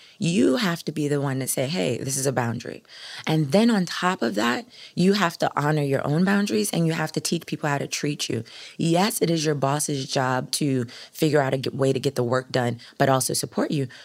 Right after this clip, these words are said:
But your <laughs> boss is aligned with the organization. So if something doesn't work for you, you have to communicate that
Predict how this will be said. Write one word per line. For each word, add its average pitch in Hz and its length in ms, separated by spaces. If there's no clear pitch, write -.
But - 160
your 302 100
<laughs> 240 140
boss 330 240
is 285 140
aligned 196 400
with 185 100
the 185 100
organization. 170 920
So 240 280
if 180 160
something 294 440
doesn't 185 320
work 165 200
for 151 200
you, 196 540
you 190 140
have 170 240
to - 80
communicate 220 640
that 135 240